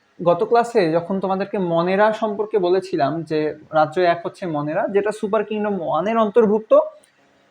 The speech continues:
অর্থাৎ যেটা প্রোক্যারিওটা, আদি নিউক্লিয়াস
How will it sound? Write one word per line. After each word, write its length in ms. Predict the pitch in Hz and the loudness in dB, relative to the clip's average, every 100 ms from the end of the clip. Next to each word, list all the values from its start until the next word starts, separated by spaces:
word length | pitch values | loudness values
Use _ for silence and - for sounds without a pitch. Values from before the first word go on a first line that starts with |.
| _ | _
অর্থাৎ 260 | - - 220 | -2 0 0
যেটা 180 | 240 233 | 0 -4
প্রোক্যারিওটা, 800 | 226 262 262 208 156 143 147 185 - | 0 2 4 4 4 2 0 -2 0
আদি 240 | 170 165 | 0 2
নিউক্লিয়াস 720 | 196 220 226 233 233 185 - | 2 0 0 4 4 2 -4